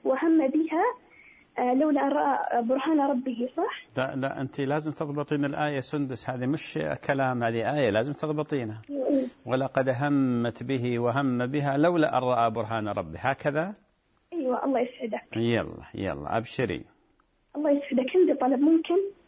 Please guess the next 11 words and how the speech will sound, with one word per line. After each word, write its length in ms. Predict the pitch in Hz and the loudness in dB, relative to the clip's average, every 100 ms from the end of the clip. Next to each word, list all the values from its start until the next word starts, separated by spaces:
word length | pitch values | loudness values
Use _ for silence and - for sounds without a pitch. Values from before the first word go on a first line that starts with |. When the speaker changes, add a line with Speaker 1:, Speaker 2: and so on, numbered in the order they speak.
| _ _ | _ _
Speaker 2:
تفضلي. 420 | - 143 147 85 - _ _ _ _ _ _ _ _ - | -2 -2 -2 -6 -8 _ _ _ _ _ _ _ _ -12
Speaker 1:
آم، 500 | 262 247 247 240 233 233 _ - - - | -4 0 0 0 -4 -8 _ -20 -16 -10
الطلب 420 | 247 - 330 285 | -4 2 4 4
هو، 400 | 285 320 311 359 - - - _ _ _ | 4 4 6 4 0 -16 -20 _ _ _
الله 160 | 262 262 | 2 4
يسعدك، 580 | 262 262 277 262 277 - | 4 2 0 2 2 2
آه، 300 | 254 247 247 | 4 4 4
إنه 300 | 285 285 294 | 6 6 4
أبغى، 400 | 311 269 269 262 - - | 2 2 2 0 0 0
آه، 220 | 247 247 - | 2 2 0
شرح. 500 | 285 294 440 - - | 2 2 2 -2 -10